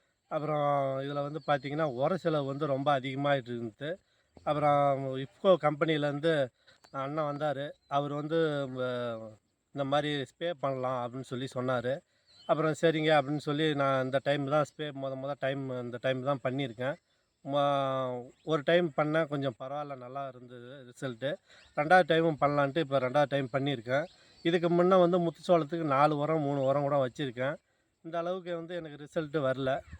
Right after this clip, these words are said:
ஆனா இப்போ வந்து இந்த இஃப்கோ கம்பெனிலேருந்து இந்த நானோ யூரியா, நானோ டி ஏ பி, இந்த கடல் பாசி, இதை வந்து ஒரு ஏக்கருக்கு வந்து அவங்க டெமோ கொடுத்தாங்க. அது வந்து ஒரு ஏக்கருக்கு இப்போ நான் அடிச்சு பார்த்துட்டு, இப்போ பரவாயில்ல, நல்லாவே இருக்கு. மத்த வயலுக்கு நான் வந்து அதை நல்லா தெ-, தெளிப்பேன், நல்லாவும் இருக்கும்.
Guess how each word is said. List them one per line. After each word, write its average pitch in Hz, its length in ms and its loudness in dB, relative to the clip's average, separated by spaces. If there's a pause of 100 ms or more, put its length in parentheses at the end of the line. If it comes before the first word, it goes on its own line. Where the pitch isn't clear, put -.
(160)
ஆனா 170 220 4
இப்போ 170 300 0
வந்து 165 200 -12
இந்த 156 140 -12
இஃப்கோ 190 340 -10
கம்பெனிலேருந்து 147 680 -12
இந்த 147 160 -12
நானோ 147 300 -10
யூரியா, 143 320 -14
நானோ 143 300 -12
டி 131 160 -10
ஏ 143 120 -4
பி, 131 160 -14
இந்த 131 140 -10
கடல் 131 300 -4
பாசி, 131 320 -6 (520)
இதை 151 140 -4
வந்து 151 280 0 (220)
ஒரு 151 200 -4
ஏக்கருக்கு 160 400 -4
வந்து 143 240 2
அவங்க 139 200 4
டெமோ 143 300 0
கொடுத்தாங்க. 127 420 -6 (600)
அது 165 180 8
வந்து 175 220 6
ஒரு 175 160 6
ஏக்கருக்கு 175 380 2
இப்போ 151 100 -2
நான் 143 140 4
அடிச்சு 147 240 -4
பார்த்துட்டு, 143 440 -4 (480)
இப்போ 147 140 -12
பரவாயில்ல, 156 420 -6
நல்லாவே 147 420 -10
இருக்கு. 135 280 -8 (240)
மத்த 165 320 0
வயலுக்கு 175 440 2
நான் 147 260 0
வந்து 139 240 -4 (600)
அதை 139 160 -8
நல்லா 135 220 -10
தெ-, 127 440 -6
தெளிப்பேன், 139 420 -6
நல்லாவும் 135 360 -6
இருக்கும். 139 320 -4